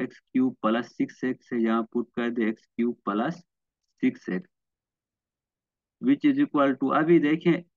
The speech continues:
f of x cube plus six x है, तो हमें जो information given है वो f of x की value given है। तो f of x में x जो है वो replace हुआ है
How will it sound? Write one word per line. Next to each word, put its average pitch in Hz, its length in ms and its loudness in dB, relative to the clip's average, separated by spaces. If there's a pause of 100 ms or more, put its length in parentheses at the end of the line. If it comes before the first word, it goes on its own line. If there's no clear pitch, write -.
(200)
f 165 240 -2 (120)
of 160 180 2 (360)
x 165 220 -6
cube 160 340 4
plus 143 260 0
six 170 360 -2
x 110 280 -6
है, 101 80 -6
तो 110 120 -6
हमें 131 340 6
जो 156 120 6
information 135 800 0
given 147 320 0
है 147 140 -6
वो 147 200 -2
f 147 240 -10
of 147 160 -2 (120)
x 156 200 -8
की 160 180 2
value 117 300 4
given 92 360 -4 (100)
है। 90 40 -20 (1080)
तो 120 140 -6 (100)
f 170 180 0
of 165 200 4 (120)
x 170 260 -4
में 127 240 2 (160)
x 180 320 -2
जो 135 140 -2
है 120 80 -2
वो 123 220 0
replace 120 640 -2
हुआ 107 200 -4
है 135 140 -6